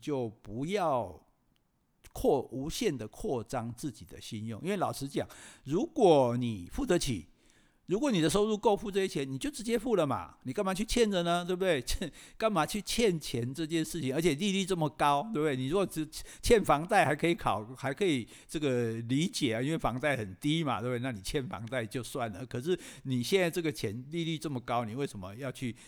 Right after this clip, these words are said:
要去欠这么高利率的钱呢？哦，所以我们觉得谁说我买不起刷卡这句话，哦，那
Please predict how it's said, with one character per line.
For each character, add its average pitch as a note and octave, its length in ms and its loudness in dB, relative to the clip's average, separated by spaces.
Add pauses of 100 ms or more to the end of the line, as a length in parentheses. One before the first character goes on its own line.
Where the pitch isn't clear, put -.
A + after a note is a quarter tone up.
(180)
要 E3+ 160 4
去 D#3 160 0
欠 D3 260 0
这 C#3 140 -2
么 A#2+ 80 -4
高 A#2 220 0
利 B2 160 -2
率 A2+ 160 -2
的 G2+ 100 -6
钱 E2 380 -10
呢？ D#2+ 200 -16
哦， F2+ 160 -12
所 B2 220 -8
以 G#2+ 220 -6 (340)
我 A2 160 -8
们 B2 540 -4
觉 D#3 180 -2
得 F3 160 2
谁 E3+ 220 -2
说 A3+ 180 2
我 F#3+ 100 6
买 C#3 160 0
不 C#3+ 140 -4
起 - 320 -8 (100)
刷 G3+ 320 -6
卡 - 240 -10
这 B2+ 160 -8
句 A#2+ 140 -6
话， A2+ 220 -6 (100)
哦， - 220 -18
那 F3+ 280 -8